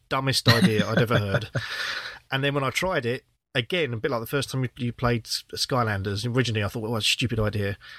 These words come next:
Speaker 1: It was just brilliant. And I am gutted that, gutted that they stopped doing the Swap Force characters, that they were just for that game, 'cause I, I just think they're brilliant. Um, they're probably ten of my favourite characters are Swap Force characters.
Speaker 2: Yep.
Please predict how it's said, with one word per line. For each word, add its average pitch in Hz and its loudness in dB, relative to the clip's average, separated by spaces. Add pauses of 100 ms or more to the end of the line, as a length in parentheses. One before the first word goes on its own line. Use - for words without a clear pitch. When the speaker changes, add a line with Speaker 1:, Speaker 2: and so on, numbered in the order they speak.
(140)
Speaker 1:
It 185 -6
was 160 2
just 135 -2 (180)
brilliant. 110 -2 (200)
And 120 0 (160)
I 127 2
am 131 2 (260)
gutted 104 -2 (280)
that, 123 0 (120)
gutted 110 -4 (140)
that 113 -4
they 117 2
stopped - 0
doing 107 0 (140)
the 110 -4
Swap 113 0
Force 107 -4
characters, 101 -4
that 104 -6
they 110 0
were 107 0
just 107 -2
for - -10
that 98 -4
game, 101 -4 (240)
'cause 113 -2
I, 127 -2
I 120 0
just - -4
think 104 -4
they're 95 -4
brilliant. 95 -4 (760)
Um, 98 0
they're 135 2 (160)
probably 151 4 (800)
ten 165 2
of 127 0
my 135 2
favourite 127 -2
characters 107 -2
are 107 -4
Swap - -4
Force 95 -8
characters. - -8
Speaker 2:
Yep. 117 2